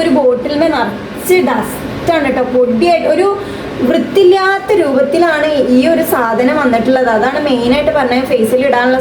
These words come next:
സാധനമാണ്. അപ്പൊ നിങ്ങള് മേക്കപ്പ് പ്രോഡക്റ്റ് ഒക്കെ വാങ്ങുമ്പം കുറച്ച് ക്വാളിറ്റിയും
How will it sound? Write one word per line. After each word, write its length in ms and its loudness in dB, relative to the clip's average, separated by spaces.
സാധനമാണ്. 440 0
അപ്പൊ 200 0
നിങ്ങള് 260 2
മേക്കപ്പ് 320 0
പ്രോഡക്റ്റ് 380 0
ഒക്കെ 160 0
വാങ്ങുമ്പം 500 0
കുറച്ച് 480 0
ക്വാളിറ്റിയും 680 2